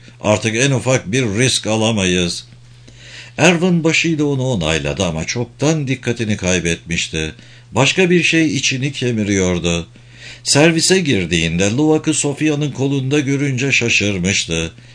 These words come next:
İki ürkmüş hayvan gibi koltuklarında büzülmüşlerdi. Barışmaları üzerine bir avroya bile bahse girmezdi ama bir konudan emindi.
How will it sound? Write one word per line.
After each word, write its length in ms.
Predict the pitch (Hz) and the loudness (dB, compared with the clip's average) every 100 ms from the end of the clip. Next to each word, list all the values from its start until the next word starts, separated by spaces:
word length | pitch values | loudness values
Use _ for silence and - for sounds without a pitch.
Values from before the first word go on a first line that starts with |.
| - | -2
İki 240 | 151 139 190 | -2 0 0
ürkmüş 540 | 139 151 - 156 - | 2 2 0 -6 -2
hayvan 480 | 131 135 113 151 127 | -2 -2 -2 -2 -2
gibi 240 | 85 104 | -2 -2
koltuklarında 920 | 107 135 123 139 113 131 131 123 131 113 | 0 -2 -2 -4 -2 -2 -2 -2 -2 -2
büzülmüşlerdi. 1120 | 107 110 104 98 104 90 90 87 85 85 87 - - - - - - - | -2 -2 -2 0 0 0 0 0 0 -2 -4 -10 -20 -20 -20 -20 -14 0
Barışmaları 720 | 135 180 165 165 165 165 185 | 4 4 4 2 2 2 2
üzerine 640 | 147 80 82 80 87 98 | 0 0 -2 0 0 2
bir 160 | 139 170 | 4 2
avroya 640 | - 151 151 135 156 147 | 2 -2 -2 2 2 2
bile 260 | 139 139 123 | 2 0 0
bahse 360 | 127 120 127 | -2 0 -2
girmezdi 640 | 92 104 95 90 95 80 92 | 0 0 0 0 0 0 -2
ama 260 | 113 135 | -2 2
bir 160 | 156 160 | 2 2
konudan 440 | 151 156 139 147 | -2 -2 -2 -2
emindi. 640 | 101 90 92 92 85 80 | 0 2 2 0 0 -2